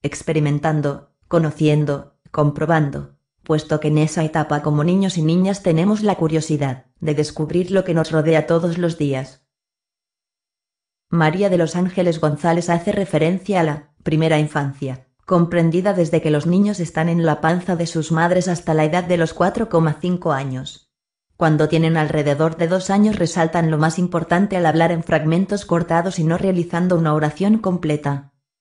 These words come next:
Lo primero que tienen en esta primera infancia es la capacidad de deslizarse desde lo real a lo simbólico y a lo imaginario,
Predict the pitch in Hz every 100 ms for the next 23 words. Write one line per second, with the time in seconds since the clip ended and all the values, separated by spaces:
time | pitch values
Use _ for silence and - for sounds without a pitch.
0 | _ 156 156 151 156 180 208 170 175 185
1 | 175 165 160 - 170 170 156 175 175 165
2 | 143 135 - 131 127 _ _ - 160 185
3 | 180 165 156 151 156 165 165 170 170 170
4 | 160 - 165 - 180 160 170 170 160 160
5 | 202 175 147 160 151 175 208 208 196 160
6 | 156 151 147 147 156 135 123 123